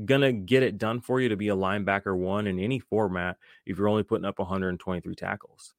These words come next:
So when I saw him that high, I just had to kinda just remember that there's a lot of, d-,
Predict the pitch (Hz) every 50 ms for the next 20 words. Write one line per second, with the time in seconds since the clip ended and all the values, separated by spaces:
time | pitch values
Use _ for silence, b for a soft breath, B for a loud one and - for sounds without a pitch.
0 | b b b b b b b b b - - - 135 135 131 127 127 127 123 123
1 | 117 110 120 127 127 120 - - 147 160 165 160 165 156 135 123 98 104 110 110
2 | 82 - 104 113 117 113 107 98 90 92 92 82 - 95 101 95 110 104 - 117
3 | 113 110 98 104 107 101 98 - - 107 104 101 98 98 95 90 90 92 98 92
4 | - - - - - 110 107 104 107 113 120 120 113 107 104 104 98 92 98 98
5 | 95 92 - b b b b b b b b b b b b b b _ _ _
6 | _ _ _ _ _ _ _ _ _ _ - 110 120 120 123 117 120 123 131 139
7 | 139 127 113 - - - - _ _ _ _ - 117 117